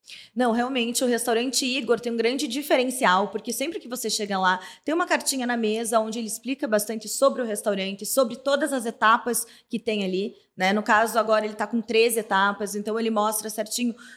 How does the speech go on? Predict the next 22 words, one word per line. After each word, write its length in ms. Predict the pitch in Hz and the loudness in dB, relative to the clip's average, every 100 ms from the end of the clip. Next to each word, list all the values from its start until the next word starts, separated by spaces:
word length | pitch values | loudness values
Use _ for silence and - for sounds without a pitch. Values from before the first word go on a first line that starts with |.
| _ | _
tudo 320 | - 330 254 269 | 4 4 4 -2
que, 360 | 262 226 208 - _ - | -2 -2 -2 -4 _ 4
é, 200 | 208 208 | 4 6
combina 460 | 254 226 233 233 | 4 4 0 -2
com 200 | 214 214 | -4 -6
o 40 | 202 | -2
quê, 420 | 247 233 233 226 - _ _ | 0 2 0 -6 -18 _ _
e 520 | 226 226 220 214 208 | -4 -2 -4 2 6
realmente 460 | 233 254 247 247 254 | 8 8 2 -2 -2
é 20 | |
tudo 160 | 262 262 | -2 -4
muito 240 | 262 277 | -2 -2
bem 180 | 247 277 | 0 0
explicado, 680 | 269 - 294 - 220 185 180 | 0 -2 -2 4 4 4 -4
sabe? 380 | - 185 196 196 | -6 -4 -4 -4
Esse 100 | 208 | -4
atendimento 640 | 202 220 208 214 240 240 | -6 -8 -6 -6 -6 -6
também 400 | 226 214 233 214 | -6 -6 -6 -4
dele 280 | 185 220 220 | 2 2 2
ir 20 | |
na 100 | 226 196 | -4 -4
mesa 520 | 202 226 220 220 | -6 -6 -6 -6